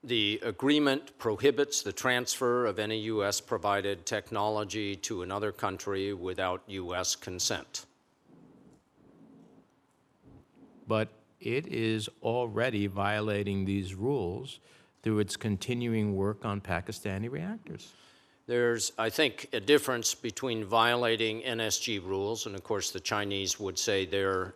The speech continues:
Speaker 1: action is a matter of interpretation rather than violation. There's a difference between that and violating a one two three agreement, particularly when this agreement, unlike the agreement it replaces, has a specific clause that calls for temporary suspension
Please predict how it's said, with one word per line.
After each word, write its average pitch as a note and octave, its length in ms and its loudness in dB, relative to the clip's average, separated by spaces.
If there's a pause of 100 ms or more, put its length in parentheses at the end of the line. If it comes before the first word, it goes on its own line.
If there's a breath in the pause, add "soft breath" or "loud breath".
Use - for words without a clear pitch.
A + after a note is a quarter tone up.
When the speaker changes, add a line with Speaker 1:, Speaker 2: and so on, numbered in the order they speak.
Speaker 1:
action G2+ 400 -2
is F2+ 100 -6
a F#2+ 60 -4
matter F2+ 260 -4
of F2 120 -8
interpretation F#2 1000 -2
rather F2+ 260 -4
than F2 160 -8
violation. E2 720 -4 (680 loud breath)
There's - 100 0
a C3+ 60 4
difference C#3+ 360 10
between B2 460 2
that A2+ 360 4
and A2 160 -2
violating A2+ 600 6
a - 20 -2
one G#2+ 260 -2
two G#2 220 -2
three C3 320 -2
agreement, A2 540 -2
particularly B2+ 760 2
when A2 240 -2
this A#2+ 240 0
agreement, G#2+ 560 -2
unlike A#2 720 0 (220)
the G2+ 160 -2
agreement G#2+ 500 -2
it F#2+ 200 -6
replaces, G2+ 800 0 (300 loud breath)
has A#2 200 -2
a B2+ 80 2
specific C3+ 580 4
clause G2+ 480 4
that G#2 220 -4
calls G#2+ 360 2
for A2 160 -4
temporary G#2 720 0
suspension G#2 880 0